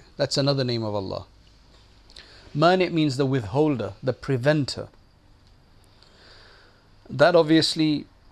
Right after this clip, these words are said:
demands that some kind of prevention is manifested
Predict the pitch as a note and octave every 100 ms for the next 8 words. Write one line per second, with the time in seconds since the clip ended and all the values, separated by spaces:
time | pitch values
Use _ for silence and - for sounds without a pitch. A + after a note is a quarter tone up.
0 | C3+ D3 D3 D#3 E3+ D3+ C#3 C#3+ - -
1 | - D#3 C#3+ D3+ D3+ C#3 B2 - D3 C3
2 | D#3 D3 - B2+ C#3 B2 A#2+ A#2 G2+ G#2
3 | - A2 G#2+